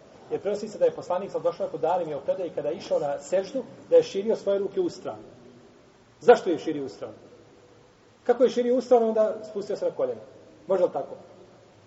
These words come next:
Nego je širio u stranu šta? Da bi se spustio na nje, jel tako? Zato je širio u stranu. A dok oni koji kažu spusta na koljena, onda vežu. U svakom slučaju,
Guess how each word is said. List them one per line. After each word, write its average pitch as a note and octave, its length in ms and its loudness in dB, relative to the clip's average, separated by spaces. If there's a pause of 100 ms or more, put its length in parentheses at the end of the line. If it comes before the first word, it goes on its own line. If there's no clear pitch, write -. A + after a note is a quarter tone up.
Nego C#3+ 140 -4
je D#3+ 60 4
širio C4 340 4
u C#4+ 80 4
stranu C4+ 280 6
šta? - 200 8
Da A#3+ 120 8
bi B3 160 0 (1080)
se E3 120 -4
spustio B3+ 400 2
na F3 80 2
nje, C#3+ 100 -2
jel B2+ 120 -6
tako? G3+ 300 -2 (460)
Zato G#3 160 0
je A#3 80 2
širio G#3+ 280 0
u E3+ 60 4
stranu. B2 280 -12 (2500)
A - 20 6
dok A#3 160 4
oni C#4 180 8
koji A#3+ 200 2
kažu A3+ 240 4
spusta A3+ 280 -2
na G3 80 2
koljena, A3+ 280 0
onda G#3+ 140 0
vežu. D3 320 -4 (560)
U - 40 -20
svakom - 280 2
slučaju, F#3 400 0